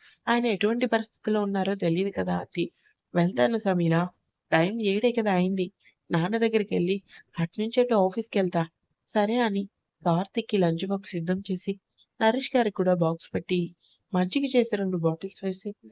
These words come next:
బ్యాగ్‌లో పెట్టింది. కార్తీక్ రావడంతో లంచ్ బ్యాగ్ చేతికిచ్చి, "మామయ్య గారికి కూడా భోజనం పెట్టాను. ఆయనకక్కడ వండి పెట్టే వాళ్ళు ఎవరు లేరు కదా. సాయంత్రం వచ్చేటప్పుడు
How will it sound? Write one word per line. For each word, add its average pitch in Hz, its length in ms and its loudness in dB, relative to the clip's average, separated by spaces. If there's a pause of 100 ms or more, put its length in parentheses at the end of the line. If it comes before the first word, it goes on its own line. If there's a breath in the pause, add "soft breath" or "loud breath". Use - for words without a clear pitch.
(420)
బ్యాగ్‌లో 165 460 -2
పెట్టింది. 185 460 -4 (440)
కార్తీక్ 247 440 -4
రావడంతో 208 460 0
లంచ్ 175 300 0
బ్యాగ్ 208 220 -4
చేతికిచ్చి, 185 580 -4 (560)
"మామయ్య 202 340 2
గారికి 226 240 0
కూడా 196 160 2
భోజనం 190 380 0
పెట్టాను. 180 380 0 (460)
ఆయనకక్కడ 226 500 -2
వండి 190 240 0
పెట్టే 233 260 0
వాళ్ళు 185 220 0
ఎవరు 180 240 -2
లేరు 190 220 -2
కదా. 180 220 0 (500)
సాయంత్రం 220 420 -2
వచ్చేటప్పుడు 202 520 -2